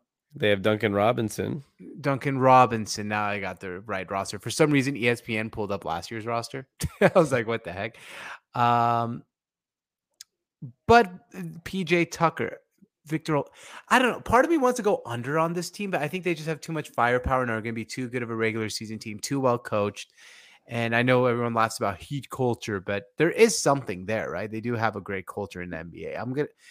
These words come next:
Speaker 2: I'm gonna go slightly, slightly, slightly over.
Speaker 1: I'm just going over because they, I think they have the best, uh, like, system culture in the Eastern Conference.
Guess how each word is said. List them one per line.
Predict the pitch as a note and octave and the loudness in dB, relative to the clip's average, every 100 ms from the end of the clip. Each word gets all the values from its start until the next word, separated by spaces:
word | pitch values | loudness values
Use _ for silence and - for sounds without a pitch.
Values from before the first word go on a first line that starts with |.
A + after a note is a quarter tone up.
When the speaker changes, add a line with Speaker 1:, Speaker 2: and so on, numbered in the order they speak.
| - - _ | -20 -20 _
Speaker 2:
I'm | E3 | -2
gonna | G3+ | 0
go | D#3+ D3+ | 6 6
slightly, | - - A#2 A#2+ A#2+ A2 A2 G2 | 6 0 6 6 6 -2 -6 -6
slightly, | - A2+ A2 G#2 G#2 F#2 | -8 -2 -2 -2 -6 -12
slightly | - G2 F#2 F2 D#2 | -8 -8 -8 -12 -12
over. | A#1 _ - _ _ _ _ _ _ _ - _ _ _ _ _ _ _ _ | -14 _ -20 _ _ _ _ _ _ _ -20 _ _ _ _ _ _ _ _
Speaker 1:
I'm | A2+ C3+ | -4 -2
just | G3+ | -2
going | F#3+ G#3 C#3 | 6 8 10
over | A#2 D3 A#2 | 8 8 6
because | G#2 A2 - G#2+ G2+ - _ _ | 0 -2 0 -2 -4 -20 _ _
they, | B2 A#2 A2+ A2+ G#2+ | 2 4 4 2 0
I | |
think | A2 C3 | -2 0
they | C3 | 0
have | A2 | 2
the | |
best, | G#2 A2+ - - _ _ _ _ _ _ _ _ - | 4 2 2 -16 _ _ _ _ _ _ _ _ 0
uh, | A2+ G#2+ G2+ G2+ _ _ - | 4 6 6 2 _ _ -2
like, | A2 G#2 - | 0 0 -4
system | - A#2+ - A#2+ A2+ | -2 -2 2 2 2
culture | A2 G#2+ G#2+ - B2 C3 - - | 2 2 2 2 2 2 -6 -2
in | G#2+ | 0
the | G#2 | 2
Eastern | G#2 A2+ - B2+ | 0 -2 -2 2
Conference. | C3+ C3 D3+ - | 4 4 0 -4